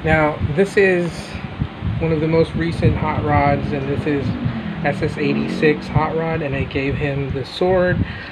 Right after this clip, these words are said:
just because in the movie he was using that to battle that practice robot, and it, he looks better with the sword. And this one looks great too with that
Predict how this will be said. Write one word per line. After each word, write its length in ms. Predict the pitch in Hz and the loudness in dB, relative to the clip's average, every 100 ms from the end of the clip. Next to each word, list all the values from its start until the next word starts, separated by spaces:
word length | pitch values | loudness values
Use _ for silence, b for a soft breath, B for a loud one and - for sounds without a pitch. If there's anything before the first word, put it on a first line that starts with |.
| B | B
just 200 | - 160 | -4 -4
because 320 | 151 156 147 143 | -2 2 2 0
in 220 | 160 143 | -2 -2
the 60 | |
movie 680 | 135 143 202 190 190 185 180 - - - | 0 2 2 2 2 2 -2 -6 -8 -4
he 140 | 151 | -2
was 400 | 143 143 135 - - - | 2 2 0 -8 -12 -8
using 440 | 147 160 156 156 147 | -4 -2 0 2 4
that 340 | 143 139 - | 4 0 -2
to 80 | 143 | -2
battle 380 | 139 135 135 135 | 0 0 0 -2
that 260 | 135 131 123 - - | -2 -4 -6 -8 -2
practice 440 | 143 131 - 131 | -2 -2 -6 -6
robot, 460 | - 147 143 139 135 - B B B B - | -2 0 2 2 0 -4 B B B B -8
and 640 | 135 131 131 131 127 123 123 127 - 151 - | -4 -2 -2 -4 -4 -6 -8 -12 -14 -14 -6
it, 180 | 165 151 | 0 0
he 140 | 170 | 2
looks 200 | 180 170 | 0 2
better 260 | 165 151 135 | 2 2 0
with 200 | 127 123 | -4 -6
the 40 | |
sword. 260 | - 123 123 - B B B - - | -8 -10 -10 -10 B B B -14 -8
And 160 | 135 | -2
this 180 | 156 175 | -2 0
one 340 | 185 170 143 139 | 0 0 0 0
looks 240 | 196 - | -2 -4
great 320 | 156 170 160 | 0 2 0
too 400 | - 156 147 147 143 | -2 0 0 0 0
with 200 | 143 135 | 0 2
that 260 | 143 131 | 0 0